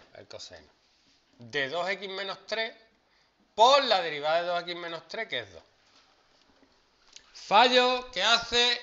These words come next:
todo el mundo. Hace esto.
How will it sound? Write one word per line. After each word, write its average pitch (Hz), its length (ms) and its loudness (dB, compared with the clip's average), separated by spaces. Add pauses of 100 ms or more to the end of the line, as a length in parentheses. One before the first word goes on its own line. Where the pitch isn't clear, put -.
(200)
todo 269 360 12
el 262 100 8
mundo. 180 560 0 (1700)
Hace 156 380 -4
esto. - 320 -16